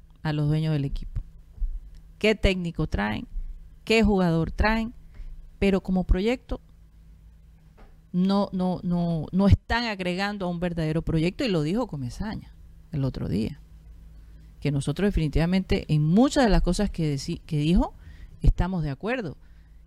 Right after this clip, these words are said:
¿Qué técnico? Él mismo lo dijo. Junior se va a quedar sin tec-, sin poder contratar un técnico que, de peso,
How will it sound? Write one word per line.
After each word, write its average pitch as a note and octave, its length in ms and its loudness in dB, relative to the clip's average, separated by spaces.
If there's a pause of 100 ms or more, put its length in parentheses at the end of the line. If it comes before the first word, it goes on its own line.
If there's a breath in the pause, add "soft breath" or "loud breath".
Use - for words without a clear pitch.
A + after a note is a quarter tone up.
¿Qué A#3+ 180 2
técnico? C#4 720 -2
Él F3 120 -2
mismo C#4+ 340 -2
lo G#3+ 120 2
dijo. A#3+ 420 -2 (1200)
Junior C#4+ 480 2
se C#4 120 2
va C4 100 4
a C4+ 60 2
quedar C#4 260 2
sin B3 280 -2
tec-, C4 200 -6 (140)
sin A3 200 2
poder A3 280 0
contratar G#3+ 500 0
un A3+ 140 -2 (160)
técnico A#3 460 -2
que, E3 320 -2
de E3 160 0
peso, - 380 -2